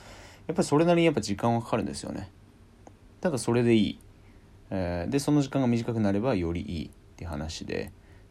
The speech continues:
短く、時間を短くすることが目的ではなく、自分の動きが研ぎ澄まされていった結果、時間が短くなるっていうのが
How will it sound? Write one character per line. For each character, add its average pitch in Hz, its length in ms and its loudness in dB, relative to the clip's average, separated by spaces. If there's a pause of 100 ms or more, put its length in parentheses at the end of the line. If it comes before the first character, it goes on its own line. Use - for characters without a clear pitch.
短 139 460 0
く、 180 200 2
時 - 720 -6
間 170 120 0
を - 20 2
短 175 280 0
く 202 80 -4
す - 140 -2
る 151 80 -2
こ 175 120 -2
と 208 120 4
が 214 100 6
目 110 200 4
的 104 260 -4
で 92 80 0
は 82 140 -2
な 82 140 -6
く、 147 160 -4
自 127 220 -2
分 185 300 0
の 185 200 2
動 202 160 4
き 208 200 4
が 180 260 6
研 139 140 0
ぎ 160 80 0
澄 180 160 0
ま 180 80 4
さ 208 120 4
れ 202 100 4
て - 80 0
い 160 40 0
っ 147 40 -8
た 147 100 0
結 147 200 -2
果、 185 100 4
時 113 120 0
間 139 160 2
が 147 80 4
短 107 460 2
く 151 120 0
な 170 140 4
る 143 100 4
っ - 20 0
て - 200 -8
い 82 80 -4
う 71 40 -4
の 71 100 -2
が 60 220 -4